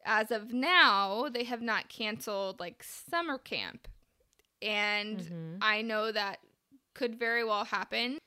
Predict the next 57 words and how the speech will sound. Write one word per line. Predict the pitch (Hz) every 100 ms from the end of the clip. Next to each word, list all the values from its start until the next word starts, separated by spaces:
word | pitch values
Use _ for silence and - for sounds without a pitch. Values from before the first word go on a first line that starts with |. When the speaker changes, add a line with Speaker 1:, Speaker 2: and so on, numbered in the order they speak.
| -
Speaker 1:
but | 220
it | 220
might | 214 214
just | 220 240
get | 220 -
pushed | - 240 - -
till | 240 220
midway | 220 226 214 220
through | 226 214
the | 220
summer, | 240 233 240
'cause | 262
at | 254 247
some | 339 370
point, | - 247 214 214 - 214
kids | 262 254
are | 247
gonna | 247 254
have | 247 240
to | 220
go, | 214
so-, | 240 -
like, | 220 208 -
people | 262 285 285
can't | - 226 - -
indefinitely | 233 240 233 233 - 214
not | 202 165 -
work, | 127 - - - _
and | - 208 220
so | 208 208 202 170
it's | 208 -
a, | 233 -
I, | - -
all | - 277
that | 302 277
said, | 220 190 190 -
it's | 233 233
a |
selfish | 233 233 233 233 -
thing. | 220 214 208 208 233 - - _ -
Also, | 226 233 254
for | 226
my | 214
kids' | 208 220 208 -
sake, | 214 208 -
and | 233
yes, | 226 233
I'm | 226 240
concerned | 240 233 220
about | 214 208
their | 214
safety, | - 196 - 196 196
but | 202
I'm | 202
also | 202 220 220
concerned | 214 220 208 202
about | 196